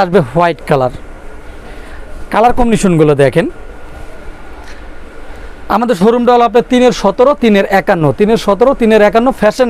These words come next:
হাউস। তো যাই হোক, আমার সাথে মুন্না ভাইও আছে,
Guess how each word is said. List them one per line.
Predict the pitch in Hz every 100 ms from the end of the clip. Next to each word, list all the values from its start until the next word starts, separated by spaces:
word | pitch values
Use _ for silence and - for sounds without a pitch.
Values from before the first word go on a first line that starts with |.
| 165
হাউস। | 165 131 - - - - - - - -
তো | 190 165
যাই | 208 208
হোক, | 220 - - - - - - -
আমার | 196 180
সাথে | 190 190
মুন্না | 190 202
ভাইও | 185 185 180
আছে, | 160